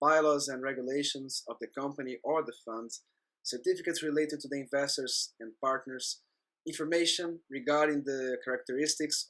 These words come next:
of the investment portfolio, information on remuneration policies, and an indication of future close relationships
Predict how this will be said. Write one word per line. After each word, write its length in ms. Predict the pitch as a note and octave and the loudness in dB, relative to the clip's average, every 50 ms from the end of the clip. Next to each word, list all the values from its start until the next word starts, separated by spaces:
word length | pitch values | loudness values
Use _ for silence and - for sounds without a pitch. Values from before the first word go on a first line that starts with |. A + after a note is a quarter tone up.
| B2 B2+ | -2 -2
of 140 | C3 C3 - | -2 -2 -4
the 80 | C3+ | -8
investment 560 | C3 B2+ - C3+ C3 B2+ - - B2 B2 A#2 - _ | -8 -6 -4 -2 -2 -2 -2 -2 -4 -8 -8 -8 _
portfolio, 680 | A#2 A#2 - - - B2 B2+ C3+ C3+ C#3 C#3 C#3+ C#3+ _ - _ _ _ _ _ C3 | -10 -10 -10 -10 -8 -6 -6 -4 -2 -4 -4 -6 -8 _ -20 _ _ _ _ _ -16
information 560 | B2 - B2+ C3+ D#3+ F#3 F#3 F#3 - F3 D#3+ | -10 -8 -4 0 4 4 6 4 4 0 0
on 180 | D3+ D3 C#3+ | 0 0 0
remuneration 840 | C3+ C3 C3 C3 C3 B2+ B2+ B2+ D3 D#3+ E3 - - D#3 D3 C#3+ C#3+ _ _ - | -2 -4 -6 -6 -6 -6 0 2 2 2 2 2 0 -2 -6 -8 -8 _ _ -2
policies, 640 | C#3+ C3+ C#3 C#3+ C#3+ - - D#3 D3+ - - - _ _ _ _ _ _ _ | 0 2 2 2 0 -2 -2 -2 -2 -2 -4 -4 _ _ _ _ _ _ _
and 280 | F3 F#3 F#3 F#3 F#3+ F#3+ - - - | 0 2 2 2 0 -2 -8 -8 -6
an 80 | D#3+ E3 | -4 -4
indication 680 | D#3+ D3+ D3+ D3+ - D#3+ D3+ D3+ - - D#3 D3+ - - | -4 -4 -6 -4 -2 0 0 0 0 -2 -2 -4 -6 -6
of 260 | - C3+ C3+ C3+ C3 B2+ - - - | -8 -6 -6 -6 -6 -8 -10 -10 -4
future 340 | F3 E3+ E3 - F3 D#3+ D#3 - - | -4 -2 -2 0 -2 -2 -4 -4 0
close 320 | - D3+ D#3+ F3 E3 D3 | 2 4 4 4 4 0
relationships 840 | D3+ C#3+ C3 C3+ C#3 - - C#3+ C#3 - - C#3+ C#3 - - - | -2 -2 -2 -2 -2 -2 -4 -4 -4 -4 -4 -4 -2 -2 -4 -4